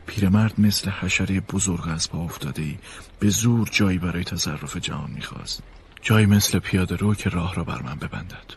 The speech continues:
تحملم سر آمده بود. پشت ویترین مغازه ایستادم تا پیرمرد راهش را برود. اما وقتی سر برگرداندم روبرویم ایستاده بود. با عصبانیت شانه به شانه‌اش کوبیدم.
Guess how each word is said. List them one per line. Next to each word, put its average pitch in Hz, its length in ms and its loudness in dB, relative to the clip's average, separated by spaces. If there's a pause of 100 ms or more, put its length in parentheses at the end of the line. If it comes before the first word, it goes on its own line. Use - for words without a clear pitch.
(320)
تحملم 95 580 -4
سر - 300 -2
آمده - 300 -10
بود. - 340 -14 (400)
پشت 113 280 4
ویترین 101 440 4
مغازه 95 420 2
ایستادم 92 580 -2
تا 87 140 -4
پیرمرد 78 560 -4
راهش 71 340 -6
را 52 60 -10
برود. - 520 -12 (500)
اما 107 180 6
وقتی 98 300 4
سر 98 280 4
برگرداندم 95 800 2 (540)
روبرویم 101 560 4
ایستاده 95 400 -2
بود. - 300 -10 (480)
با 98 140 4
عصبانیت 95 580 6
شانه 92 400 2
به 87 100 -2
شانه‌اش - 460 -2
کوبیدم. - 540 -8